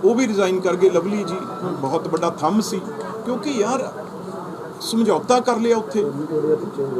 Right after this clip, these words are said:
ਜਿਹੜਾ ਆਮ ਆਦਮੀ ਪਾਰਟੀ ਹੈ, ਜਿਹਨੇ ਸਾਰੇ ਜਿਹੜੇ ਘੁਟਾਲੇ ਕੀਤੇ ਆ, ਜਿਹੜੀਆਂ ਠੱਗੀਆਂ ਮਾਰੀਆਂ ਹੋਈਆਂ, ਤੇ ਕਾਂਗਰਸ ਪਾਰਟੀ ਦਿੱਲੀ ਦੀ ਸਾਰੀ ਨਾਰਾਜ਼ ਹੈ ਇਸ ਗੱਲ ਤੇ ਵੀ ਤੁਸੀਂ ਕਿਹਦੇ ਨਾਲ ਸਮਝੌਤਾ ਕੀਤਾ ਜੀ। ਇਹ ਤਾਂ ਸਾਨੂੰ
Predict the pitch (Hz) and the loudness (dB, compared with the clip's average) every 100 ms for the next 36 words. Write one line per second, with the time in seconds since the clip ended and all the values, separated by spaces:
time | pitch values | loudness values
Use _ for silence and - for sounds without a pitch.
0 | 120 185 202 180 147 160 190 185 175 - | 2 2 2 0 0 2 2 2 0 -2
1 | 139 127 - 160 175 208 226 - 147 143 | 0 0 0 -2 0 0 0 0 2 6
2 | 185 170 180 190 190 190 131 165 202 170 | 6 4 2 4 2 2 4 8 8 6
3 | 143 180 180 175 196 139 147 143 202 208 | -2 0 2 0 0 -2 -4 0 2 4
4 | 175 151 156 147 147 139 156 - - - | 4 0 0 -4 -2 -2 -4 -8 -14 -10
5 | - 180 - 190 196 233 - 214 202 - | -2 -2 2 0 2 2 0 -2 -2 0
6 | 233 185 190 220 233 185 175 214 208 175 | 0 0 2 0 0 0 0 2 2 2
7 | 151 214 233 226 - 226 214 233 220 226 | 4 6 6 4 2 -2 -2 -2 -2 -4
8 | 190 220 226 262 262 247 233 220 196 202 | -4 -4 -2 0 0 0 0 0 2 0
9 | 185 - 175 170 151 - - - - 208 | 0 -4 -6 -4 -8 -12 -16 -14 6 6
10 | 240 220 202 214 214 | 8 4 4 2 0